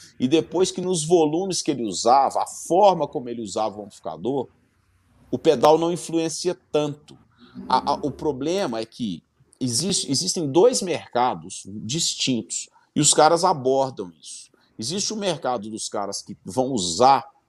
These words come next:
o pedal, né? Vol-, voltando até um pouquinho na história, só pra entender que, assim, não foi o Steve Ray Vaughan, quer dizer,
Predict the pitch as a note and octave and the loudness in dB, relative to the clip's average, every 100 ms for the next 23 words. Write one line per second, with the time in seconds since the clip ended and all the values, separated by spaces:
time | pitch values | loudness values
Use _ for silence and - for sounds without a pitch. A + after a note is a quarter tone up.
0 | - A#2 B2 F#2+ D2+ F2+ D#2 - _ _ | -8 -2 2 2 2 2 2 -2 _ _
1 | _ _ _ - _ _ _ _ _ - | _ _ _ -20 _ _ _ _ _ -4
2 | C3 C#3+ B2+ A#3+ G#3 F#3 C4+ C4+ F4 F4 | 0 0 4 4 6 4 2 2 -2 0
3 | G4 F4+ G#3+ C#4 F#3 - F#3+ A#2 A#2+ D#3+ | -4 -4 -8 -6 -6 0 0 0 -4 -12
4 | B3+ A3+ E3+ F#3 G#3+ G3 - D#3+ - _ | -10 -4 -4 -4 -6 -8 -8 -10 -12 _
5 | _ _ _ _ - G#3 G3 A3 D4+ E4+ | _ _ _ _ -8 -6 -4 0 0 0
6 | - C4 A3+ G#3+ A2 B2 F3 F3+ A2+ G2+ | -4 -6 0 0 0 -4 0 -2 -4 -12
7 | - - C#3 D3 | -20 -12 -6 -6